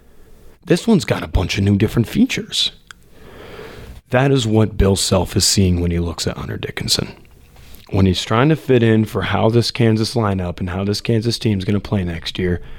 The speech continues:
he's looking at Hunter Dickinson saying, "Oh, that's new. That's fun. I like that. I want that."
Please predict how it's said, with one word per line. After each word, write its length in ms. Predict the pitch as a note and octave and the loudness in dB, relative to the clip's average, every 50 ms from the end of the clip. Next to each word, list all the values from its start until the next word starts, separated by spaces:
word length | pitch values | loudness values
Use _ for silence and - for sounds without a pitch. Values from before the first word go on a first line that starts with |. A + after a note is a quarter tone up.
| - - - - - | -14 -16 -16 -18 -2
he's 200 | - A2 G2+ A2 | -2 0 2 2
looking 200 | G#2+ - A2+ A2+ | 2 2 2 0
at 80 | G#2+ | 2
Hunter 220 | F#2+ A2 B2 B2 B2 | 2 2 2 2 4
Dickinson 500 | A2+ A2+ G#2 - F#2+ F#2 - - G#2 G2 | 2 0 -2 -2 -4 -6 -4 -6 -6 -4
saying, 240 | - G2+ G2 G2 - - | -4 -4 -4 -4 -2 -2
"Oh, 300 | G3 A#3 C#4 F3 - - - - - - - - - - - - - - - | -2 0 0 -2 -4 -8 -16 -20 -20 -20 -20 -20 -20 -20 -20 -20 -20 -18 -4
that's 280 | - C3+ C#3+ - - - | -2 -2 0 0 0 2
new. 300 | G#2 F#2 F2+ F#2 A2 B2 - - - - - - - - - - - - | 2 4 4 4 2 2 -2 -10 -20 -20 -20 -20 -20 -20 -20 -20 -16 -6
That's 280 | - A#2 C3+ D#3+ - - | -2 -2 0 0 0 -2
fun. 480 | - - A2 G2 F2+ F2+ F#2 G2 A2+ - - - - - - - | -2 0 0 -2 0 0 0 -2 -2 -4 -8 -18 -20 -20 -20 -20
I 180 | - - - D#3+ | -6 0 0 0
like 360 | C#3 G#2+ G#2 B2+ A#2+ - G2 | 2 4 2 2 0 0 -4
that. 440 | F2 G2+ A#2+ A2+ F#2 D#2+ - - - - - - - - - - - - - - - - - - _ _ | -2 0 0 0 0 -2 -6 -10 -16 -20 -20 -20 -20 -20 -20 -20 -20 -20 -20 -20 -20 -20 -20 -20 _ _
I 180 | A2 A#2+ C3 B2 | -2 0 2 2
want 460 | G2+ F2+ F2+ F#2 G2 G2+ F#2+ - - - F2+ | 2 2 2 2 2 2 0 -2 -6 -4 -2
that." 440 | G2 G2 F2+ D#2+ - - - - - | -2 0 0 -2 -6 -10 -14 -16 -16